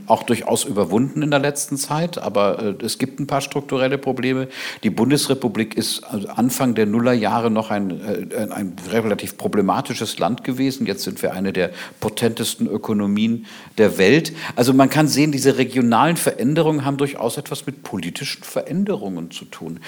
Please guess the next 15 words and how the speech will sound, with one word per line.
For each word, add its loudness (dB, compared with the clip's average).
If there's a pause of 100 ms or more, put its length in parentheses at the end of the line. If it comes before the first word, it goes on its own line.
(200)
Großbritannien -2
ist -4
es -6
nicht -4
gelungen, -2
sozusagen -6
die -6
Deindustrialisierung -4
einer -4
ganz -6
großen -4
Region -4
um -2
London -4
herum -4